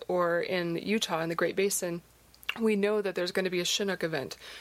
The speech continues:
or a very strong downslope wind event in Boulder. We know that, so we get the big picture, but the details are very tricky to capture,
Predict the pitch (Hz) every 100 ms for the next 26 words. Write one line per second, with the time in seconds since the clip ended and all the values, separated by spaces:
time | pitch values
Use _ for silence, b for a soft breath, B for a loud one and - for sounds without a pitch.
0 | B 190 180 180 - - 190 180 175 175
1 | - 170 175 170 160 151 117 165 156 -
2 | - B B B B B - - 214 202
3 | 190 123 - - 196 202 208 214 214 -
4 | - - - 196 196 196 175 226 285 -
5 | 214 185 180 190 - 175 185 196 240 233
6 | - 226 202 180 - 185 - - -